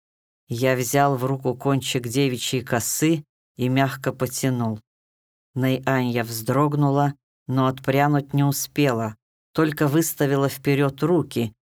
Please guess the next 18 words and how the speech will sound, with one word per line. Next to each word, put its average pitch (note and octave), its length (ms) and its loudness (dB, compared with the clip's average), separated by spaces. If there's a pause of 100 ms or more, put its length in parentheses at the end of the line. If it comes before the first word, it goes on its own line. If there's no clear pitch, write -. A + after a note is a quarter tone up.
упираясь C3+ 640 0
ладонями C3 560 2
в C3 120 -8
подлокотники, C3+ 840 0
чтобы B2+ 340 -2
не C3 120 0
свалиться C3 640 -2
ко C3 180 -2
мне C3 240 0
на C3+ 140 0
колени, C#3 640 0 (340)
как B2+ 240 0
я B2+ 160 0
того B2 280 0
желал. A2+ 460 -2 (480)
Если C3 520 -2
она A#2+ 340 2
знает B2 840 -2